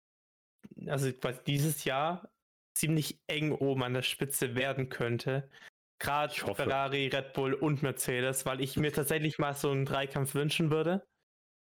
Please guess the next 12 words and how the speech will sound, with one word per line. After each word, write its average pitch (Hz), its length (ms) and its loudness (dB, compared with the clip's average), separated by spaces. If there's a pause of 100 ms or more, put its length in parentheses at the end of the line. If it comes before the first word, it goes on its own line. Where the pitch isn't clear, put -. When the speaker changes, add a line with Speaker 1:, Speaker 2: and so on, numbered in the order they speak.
(120)
Speaker 1:
äh, 127 200 0
wo 131 120 2
quasi 139 280 -2
alle 143 420 -2
die 143 120 -4
Chance 151 600 0 (200)
auf 143 200 -2
diese 139 220 2
Trophäe 135 460 0
haben 151 240 0
am 151 140 0
Ende. 156 260 2